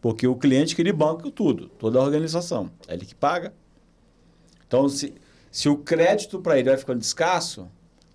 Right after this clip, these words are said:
a primeira coisa que as empresas cortam no seu custo é vigilância privada.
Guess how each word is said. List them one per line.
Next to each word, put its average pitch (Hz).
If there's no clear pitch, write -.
a 131
primeira 165
coisa 156
que 123
as 127
empresas 127
cortam 107
no 110
seu 113
custo 151
é 131
vigilância 127
privada. 104